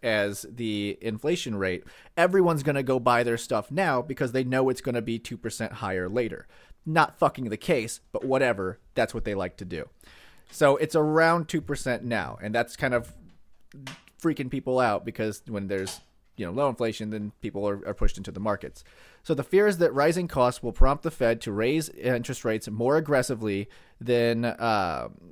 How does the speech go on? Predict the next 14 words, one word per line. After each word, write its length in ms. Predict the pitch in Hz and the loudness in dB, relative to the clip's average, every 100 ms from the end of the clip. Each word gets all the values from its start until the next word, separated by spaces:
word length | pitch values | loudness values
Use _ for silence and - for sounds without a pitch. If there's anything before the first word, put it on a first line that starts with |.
| 73 _ - | -20 _ -10
than 160 | 127 113 | -4 -4
before. 480 | 131 - 101 98 - _ - - - - - | -4 0 0 0 -4 _ -20 -20 -20 -20 -6
Uh, 200 | 113 110 | -2 -2
duh, 100 | 117 | -2
duh, 80 | 113 | -6
duh, 100 | 113 - | -10 -8
duh, 240 | 123 123 120 | -4 -2 0
rising 360 | 135 151 170 | 0 2 -2
borrowing 380 | 135 135 139 131 | 2 4 4 2
costs 380 | 123 131 113 113 | -2 2 2 0
can 140 | - | -6
stymie 540 | 98 - 127 127 127 123 - - | -8 -4 -2 0 -2 -6 -14 -6
corporate 360 | 135 127 107 | -4 0 -2
growth 420 | 107 104 92 - | 0 0 0 -4